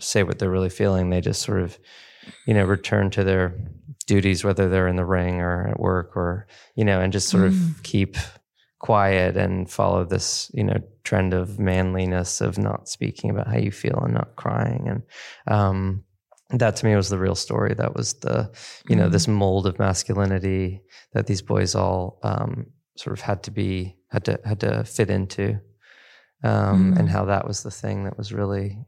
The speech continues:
Speaker 1: um, perpetuating the, um, the curse.
Speaker 2: And there's a beautiful moment when the mother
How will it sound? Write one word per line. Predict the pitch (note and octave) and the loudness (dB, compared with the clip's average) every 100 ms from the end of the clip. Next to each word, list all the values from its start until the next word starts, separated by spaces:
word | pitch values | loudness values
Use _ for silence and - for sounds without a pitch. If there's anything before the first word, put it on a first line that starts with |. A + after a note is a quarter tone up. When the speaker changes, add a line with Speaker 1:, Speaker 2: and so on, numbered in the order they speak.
| - | -6
Speaker 1:
um, | A2+ A2 - A2 A2 | -4 -4 -4 -6 -6
perpetuating | - A2 - - - A#2 A2 G#2+ | -2 0 0 -2 -4 -4 -2 -2
the, | G#2+ G#2+ - _ _ _ _ _ _ - | -2 -4 -10 _ _ _ _ _ _ -8
um, | A#2+ A#2+ A#2 A2 - | -4 -4 -4 -8 -10
the | - | -10
curse. | - G#2+ G2+ - - - - - | -4 -4 -6 -12 -16 -20 -10 2
Speaker 2:
And | F#3+ F#3+ F#3 | 6 6 8
there's | F3 F3 E3 | 6 6 2
a | E3 | 0
beautiful | E3+ E3+ E3+ E3 | 2 4 4 4
moment | D#3+ D#3+ D#3+ E3 | 6 6 4 4
when | E3 D#3+ | 2 2
the | D#3+ | 2
mother | D#3+ D#3+ E3 D#3+ - | 4 2 2 -2 -6